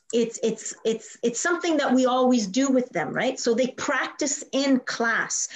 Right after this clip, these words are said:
And don't forget, when they go to the exam, they have rights, they have the right to their notes, huh? They can bring their notes in. And what I get them to do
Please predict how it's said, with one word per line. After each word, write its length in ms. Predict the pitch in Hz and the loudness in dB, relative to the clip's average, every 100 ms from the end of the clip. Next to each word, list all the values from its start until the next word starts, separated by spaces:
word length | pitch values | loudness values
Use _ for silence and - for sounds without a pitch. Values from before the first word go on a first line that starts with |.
| - | -6
And 120 | 226 233 | 0 2
don't 160 | 349 | 0
forget, 400 | 208 269 277 - | -2 0 0 0
when 200 | 240 285 | 0 2
they 100 | 330 | 0
go 160 | 339 320 | 2 2
to 80 | 262 | 4
the 140 | 247 | 2
exam, 500 | 220 208 226 233 359 - - - | 2 0 -2 0 -2 -6 -14 -6
they 280 | 196 254 254 | 0 2 2
have 440 | 269 277 214 208 | 2 0 0 2
rights, 560 | 254 320 311 - - - 202 | 0 0 -6 -10 -16 -14 -2
they 140 | 233 | 0
have 240 | 233 247 220 | 2 2 2
the 100 | 202 | 2
right 300 | 247 - - | 0 0 -2
to 100 | 196 | 0
their 160 | 202 | 2
notes, 520 | 190 202 262 269 - - | 2 4 2 0 -4 -4
huh? 220 | 160 269 - _ - | -2 -2 -6 _ -6
They 160 | 208 233 | -2 0
can 260 | 247 226 - | 2 -2 -2
bring 380 | 196 214 311 320 | -2 0 0 2
their 160 | 240 | 2
notes 460 | 220 233 233 - - - - | 4 4 2 -2 -12 -10 -2
in. 400 | 247 233 170 - _ - - - - | 0 2 -2 -8 _ -20 -20 -14 -2
And 200 | 240 226 | 0 2
what 280 | 240 240 247 | 2 2 2
I 260 | 233 359 415 | 0 0 0
get 300 | 285 277 226 | -2 -2 0
them 180 | 208 196 | 0 -2
to 140 | 190 | -6
do 380 | 185 175 170 | -2 0 0